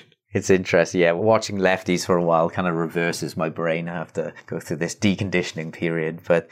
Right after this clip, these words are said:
yeah, I mean, does he know what he's supposed to do? I'm pretty sure everybody knows that they're supposed to hit the sweet spot. But is he aware of what he just did in that? You know, if you asked him, did he hit the shank, at which part of the face he hit, there'd be probably a fifty percent chance that he'd get it wrong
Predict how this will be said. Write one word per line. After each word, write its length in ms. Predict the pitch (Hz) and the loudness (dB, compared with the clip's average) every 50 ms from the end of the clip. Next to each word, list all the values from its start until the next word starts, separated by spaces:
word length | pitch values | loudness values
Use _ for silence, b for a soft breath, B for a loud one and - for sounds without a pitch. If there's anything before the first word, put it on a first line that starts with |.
| B B | B B
yeah, 240 | 113 117 107 98 98 | 2 2 4 4 2
I 20 | |
mean, 320 | 98 101 98 101 107 107 | 0 0 0 0 0 2
does 240 | 107 - 117 113 110 | 2 2 2 2 2
he 80 | 110 101 | 2 0
know 300 | 95 95 95 98 98 95 | 0 2 4 4 4 4
what 220 | 98 101 92 98 92 | 2 2 2 2 2
he's 120 | 92 - | 2 0
supposed 460 | - 95 - - 104 92 87 - - | -2 -4 0 0 0 0 0 -2 -6
to 80 | - 80 | -8 -8
do? 240 | - 78 78 80 82 | -6 -4 0 2 2
I'm 120 | 87 90 | 2 2
pretty 220 | 92 - 151 147 110 | 2 2 2 4 4
sure 220 | 90 - 98 90 | 4 2 4 4
everybody 380 | 85 85 78 - - 80 80 82 | 4 4 2 -2 -6 -8 -8 -6
knows 400 | 85 82 80 82 80 82 78 - | -2 0 0 0 0 -2 -4 -6
that 80 | - | -6
they're 80 | 64 73 | -6 -8
supposed 240 | - - - 82 - | -8 -6 -8 -8 -6
to 60 | 82 | -6
hit 100 | 80 78 | -6 -6
the 80 | - 76 | -6 -8
sweet 320 | - - - 82 78 - | -8 -6 -6 -6 -6 -6
spot. 360 | - - 73 69 62 - - - | -6 -4 -2 -2 -2 -2 0 2
But 140 | 120 107 113 | 4 4 4
is 100 | 107 98 | 4 4
he 120 | 98 95 | 4 4
aware 460 | 90 87 90 101 104 98 92 90 87 92 | 4 4 4 4 4 6 4 4 4 2
of 240 | 87 85 80 - - | -2 -4 -4 -4 -2
what 260 | 104 92 90 87 - | 2 4 4 4 2
he 100 | 87 87 | 0 -4
just 300 | 80 - 80 71 - - | -2 -2 -2 -4 0 2
did 240 | - 110 92 85 80 | 2 2 2 2 0
in 140 | 80 76 71 | -2 -2 -4
that? 220 | 67 71 69 - - | -4 -6 -6 -6 -6
You 80 | 107 92 | -4 -2
know, 140 | 85 80 | 0 0
if 160 | 82 - - 101 | 0 0 0 0
you 120 | 95 92 | 0 0
asked 380 | 85 90 98 98 95 - - 104 | 0 0 -2 -2 -2 -2 -2 -2
him, 220 | 90 82 78 - - _ _ - | -2 -2 -4 -8 -16 _ _ 0
did 140 | 101 92 | 2 2
he 100 | 87 78 | 2 2
hit 160 | 85 90 - - | 0 0 -2 -2
the 60 | 78 | -4
shank, 420 | - - 101 92 92 92 85 - | -2 0 0 0 0 -2 -4 -6
at 140 | 76 69 73 | -4 -4 -2
which 180 | 85 85 - - | -2 -4 -2 -2
part 160 | - 92 - | 0 0 0
of 40 | - | -2
the 40 | - | -4
face 300 | - - 95 90 85 - | -2 0 2 2 0 -2
he 80 | 90 | -6
hit, 300 | 85 78 85 78 - 95 | -4 -4 -4 -4 -2 0
there'd 160 | 117 127 131 123 | 2 2 2 4
be 100 | 139 131 | 2 0
probably 380 | 135 - - 196 185 151 123 | 0 0 0 2 4 4 4
a 40 | 107 | 2
fifty 340 | - - 143 123 - 123 104 | 2 2 0 2 2 0 0
percent 340 | 104 92 - 107 98 92 - | 2 2 2 2 2 2 2
chance 300 | - 104 98 90 - - | 2 2 2 0 -2 -4
that 80 | 87 | -4
he'd 100 | 82 82 | -2 2
get 140 | 92 87 82 | 2 2 2
it 100 | 71 67 | 2 0
wrong 380 | 82 90 85 82 80 87 104 | 2 4 4 4 2 0 -6